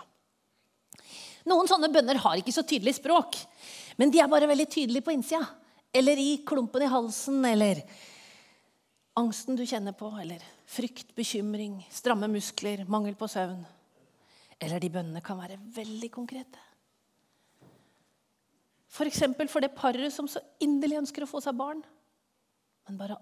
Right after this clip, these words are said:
aldri blir gravide. Eller den arbeidstakeren som har kjent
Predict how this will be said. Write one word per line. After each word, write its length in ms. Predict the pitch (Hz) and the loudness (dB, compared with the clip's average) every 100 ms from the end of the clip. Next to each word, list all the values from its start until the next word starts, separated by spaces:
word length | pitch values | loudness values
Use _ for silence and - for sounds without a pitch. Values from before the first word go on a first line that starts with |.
| - | -10
aldri 260 | 208 190 196 | -10 -8 -10
blir 140 | 190 196 | -10 -12
gravide. 340 | 202 202 208 _ _ _ _ _ _ _ _ _ _ _ _ _ _ _ _ _ _ _ _ _ - | -12 -12 -16 _ _ _ _ _ _ _ _ _ _ _ _ _ _ _ _ _ _ _ _ _ 2
Eller 200 | 233 262 | 8 8
den 160 | 254 262 | 10 6
arbeidstakeren 680 | 202 208 - 208 269 254 | 6 2 4 2 4 2
som 120 | 240 226 | 2 0
har 100 | 220 | 2
kjent 260 | 220 220 | 0 2